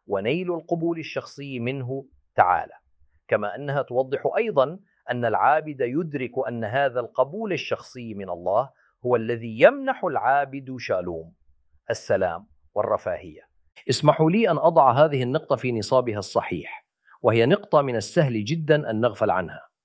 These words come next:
كل هذه الذبائح وكل هذه الطقوس وكل هذه الشرائع هي فقط للمفديين.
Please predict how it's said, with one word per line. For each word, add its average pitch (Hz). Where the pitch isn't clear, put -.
كل 233
هذه 151
الذبائح 110
وكل 170
هذه 131
الطقوس 135
وكل 156
هذه 123
الشرائع 117
هي 113
فقط -
للمفديين. 98